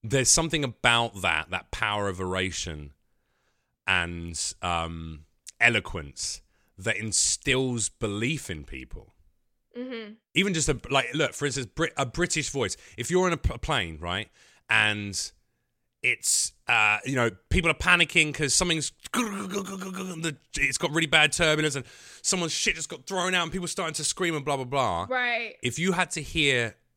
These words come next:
Speaker 1: a voice commanding everyone to calm down and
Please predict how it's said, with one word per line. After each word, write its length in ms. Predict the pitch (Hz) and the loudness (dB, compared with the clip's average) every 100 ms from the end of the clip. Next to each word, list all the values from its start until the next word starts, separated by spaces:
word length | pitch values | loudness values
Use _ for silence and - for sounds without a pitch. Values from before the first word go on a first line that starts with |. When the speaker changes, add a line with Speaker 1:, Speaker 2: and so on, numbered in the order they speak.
| _ _ | _ _
Speaker 1:
a 60 | 120 | -4
voice 760 | 107 104 120 82 - - - - _ _ _ _ _ _ _ _ _ - | -2 0 0 0 -2 -4 -4 -8 _ _ _ _ _ _ _ _ _ -4
commanding 600 | 139 127 131 139 135 131 | -2 2 2 2 0 -2
everyone 440 | 120 120 110 104 | -2 -2 -4 -4
to 140 | 95 95 | -6 -10
calm 420 | - 120 101 95 | -6 -2 -2 -2
down 400 | 85 80 71 64 - _ _ _ _ - | -4 -4 -8 -14 -20 _ _ _ _ 0
and 440 | 92 90 87 85 | 2 2 -2 -6